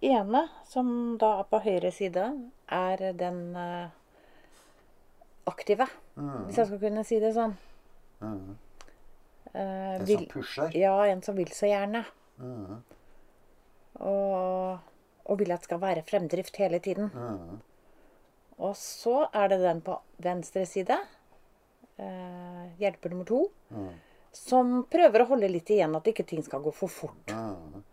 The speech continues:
Speaker 1: Fort og gærlig, som vi
Speaker 2: Mhm.
Speaker 1: sier.
Speaker 2: Og det er derfor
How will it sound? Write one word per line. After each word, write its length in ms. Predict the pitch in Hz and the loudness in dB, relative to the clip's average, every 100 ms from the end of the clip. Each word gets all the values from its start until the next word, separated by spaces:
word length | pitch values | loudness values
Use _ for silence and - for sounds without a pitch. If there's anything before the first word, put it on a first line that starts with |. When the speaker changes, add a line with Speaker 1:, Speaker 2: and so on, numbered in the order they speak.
| _ _ | _ _
Speaker 1:
Fort 220 | - 196 | -4 0
og 80 | 202 | 2
gærlig, 300 | 190 156 135 | 4 2 0
som 160 | 143 147 | -4 -6
vi 60 | 143 | -6
Speaker 2:
Mhm. 60 | 147 | -2
Speaker 1:
sier. 260 | 143 151 - - - - | 0 -2 -6 -18 -20 -12
Speaker 2:
Og 100 | - | -4
det 80 | 113 | -2
er 40 | 117 110 104 | -2 2 2
derfor 420 | 92 - - 127 | 2 -4 -2 -2